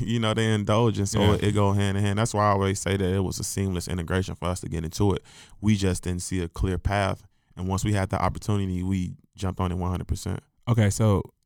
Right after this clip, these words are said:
Speaker 2: for those folks who are in those spaces, let's say you're a mid-level rapper,
Speaker 1: Right.
Speaker 2: you got a couple hits,
Speaker 1: Mm-hmm.
Speaker 2: you know, you're not, like, bubbling, bubbling.
Speaker 1: Right.
Speaker 2: What do you think they should, uh, it, 'cause I think a lot of people are gonna be like, "Well, how?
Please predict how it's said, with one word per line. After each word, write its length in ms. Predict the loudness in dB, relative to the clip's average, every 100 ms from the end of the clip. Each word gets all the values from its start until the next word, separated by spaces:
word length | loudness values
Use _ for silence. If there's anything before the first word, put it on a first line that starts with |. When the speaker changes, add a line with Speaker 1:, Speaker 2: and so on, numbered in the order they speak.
| _ -20 -6
Speaker 2:
for 300 | 2 4 4
those 300 | 4 2 0 -2
folks 460 | -4 -4 -6 -12 -10
who 200 | -8 -6
are 120 | -4
in 100 | -4
those 160 | -4 -4
spaces, 380 | -4 -6 -6
let's 140 | -6 -2
say 100 | -2
you're 120 | 0
a 40 |
mid-level 400 | 0 -2 -2 -2
rapper, 440 | 0 0 -2 -2 -4 -4
Speaker 1:
Right. 200 | -2 -2 -4
Speaker 2:
you 80 | 0
got 100 | 0
a 60 | 2
couple 240 | 0 2
hits, 420 | 2 0 -4 -12 -6
Speaker 1:
Mm-hmm. 300 | -4 -4 -2
Speaker 2:
you 100 | -2
know, 100 | -2
you're 120 | -2 -2
not, 200 | -2 -4 -4
like, 200 | -4 -4
bubbling, 400 | -2 2 4 4
bubbling. 420 | 4 4 4 0 -2
Speaker 1:
Right. 200 | -4 -4 _ _ _
Speaker 2:
What 240 | -2 2 4
do 60 |
you 160 | 4 2
think 420 | 0 -2 -4 -6 -18 _ _ _ -20 -18 -6
they 120 | -2 -2
should, 180 | -2 0
uh, 120 | -2
it, 240 | -2 -10 -2
'cause 140 | 0
I 60 | 2
think 160 | 2
a 20 | 2
lot 140 | 4
of 60 | 4
people 140 | 2
are 20 |
gonna 120 | 2 0
be 60 |
like, 100 | 0
"Well, 100 | -2
how? 520 | 0 2 2 0 -8